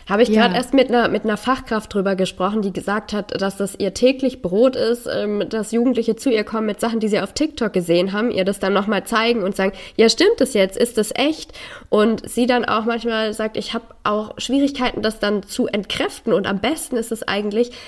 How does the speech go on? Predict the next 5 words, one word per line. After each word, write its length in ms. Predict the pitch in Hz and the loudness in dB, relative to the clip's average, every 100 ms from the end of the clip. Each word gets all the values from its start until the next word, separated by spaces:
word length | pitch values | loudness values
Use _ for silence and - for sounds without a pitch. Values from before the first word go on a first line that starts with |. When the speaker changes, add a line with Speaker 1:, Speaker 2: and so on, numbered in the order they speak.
| - - _ - | -20 -20 _ 0
Speaker 1:
auf 340 | 247 370 - | 2 2 0
TikTok 680 | - 294 - 285 277 - - | -2 -2 0 0 0 -4 2
direkt, 600 | 247 240 320 - - - | 4 4 0 -4 -8 -2
ähm, 480 | 208 202 190 190 - - - | 0 0 0 -2 -6 -10 -2
da 300 | 175 165 | 0 0